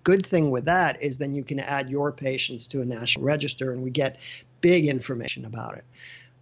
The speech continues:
But you don't need that for outcomes. All you need is a simple survey. Remember, if, uh, you ask a single question, "Yes, no, are you feeling better today?" That's an outcome survey. I mean, that is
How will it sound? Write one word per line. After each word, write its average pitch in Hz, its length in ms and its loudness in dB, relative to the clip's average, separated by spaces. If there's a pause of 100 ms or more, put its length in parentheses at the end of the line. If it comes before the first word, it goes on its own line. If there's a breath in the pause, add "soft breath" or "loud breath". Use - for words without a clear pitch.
But 185 240 2
you 160 80 6
don't 202 200 6
need 190 200 6
that 170 240 2
for 131 140 -6
outcomes. 139 600 -4
All 165 140 4
you 190 140 4
need 180 200 4
is 127 120 0
a 123 80 -6
simple 156 380 -2
survey. 147 400 0
Remember, 156 640 2 (240)
if, 147 380 -2 (100)
uh, 139 340 4
you 180 260 6
ask 165 320 4
a 87 60 -6
single 196 380 2
question, 175 520 -2 (100)
"Yes, 156 300 -2
no, 165 360 0 (200 loud breath)
are 131 80 -4
you 151 120 4
feeling 151 320 4
better 170 260 2
today?" 135 500 -8 (580 soft breath)
That's 208 200 2
an 240 80 2
outcome 190 420 2 (1500)
survey. 127 440 -2 (540)
I 151 40 -2
mean, 156 180 6
that 175 220 4
is 180 300 0